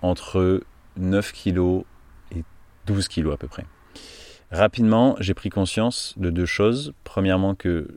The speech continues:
je portais mal mon sac. Ça, c'est quelque chose dont on ne se rend pas compte, mais que un sac, c'est pas simplement quelque chose qu'on met sur les épaules. Il y a beaucoup de réglages, euh, très précis à faire pour permettre de le, bien le porter.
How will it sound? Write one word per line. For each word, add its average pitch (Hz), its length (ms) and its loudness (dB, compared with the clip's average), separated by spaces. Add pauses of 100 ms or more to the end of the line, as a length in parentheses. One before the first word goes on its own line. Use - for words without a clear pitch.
je 87 140 -8
portais 87 300 -2
mal 92 160 2
mon 90 180 -2
sac. - 320 -4
Ça, - 120 -10
c'est - 160 -12
quelque 85 180 -8
chose 90 160 -4
dont 82 100 -4 (100)
on 82 60 -4
ne 80 40 -6
se - 100 -8
rend 80 180 -4
pas 82 140 -2
compte, 98 280 -6
mais 82 120 -2
que 80 260 -6 (640)
un 90 40 -4
sac, - 260 0
c'est 87 120 -4
pas 87 120 0
simplement 87 360 -2
quelque 85 140 -6
chose 87 140 -6
qu'on 95 80 -4
met 82 80 -2
sur - 120 -6
les 82 100 -4
épaules. 107 180 0
Il - 20 2
y 90 40 0
a 82 40 0
beaucoup 92 200 0
de 110 80 4
réglages, 95 440 4
euh, 82 180 -2
très - 300 -4
précis - 440 -4
à 90 60 2
faire - 320 -6 (400)
pour 92 120 -2
permettre 101 460 2
de 90 440 0
le, 82 260 -2
bien 87 240 2
le 107 60 2
porter. 85 400 0